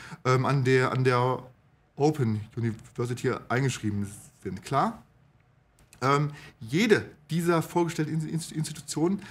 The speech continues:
hat auch, ähm, physische Ge-,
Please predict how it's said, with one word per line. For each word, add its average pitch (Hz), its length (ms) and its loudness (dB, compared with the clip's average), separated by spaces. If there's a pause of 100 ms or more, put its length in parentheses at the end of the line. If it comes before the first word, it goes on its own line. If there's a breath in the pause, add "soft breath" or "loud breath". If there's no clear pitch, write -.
(160 loud breath)
hat 196 200 -2
auch, 160 320 4
ähm, 139 140 2
physische 135 720 2 (480 loud breath)
Ge-, - 760 -2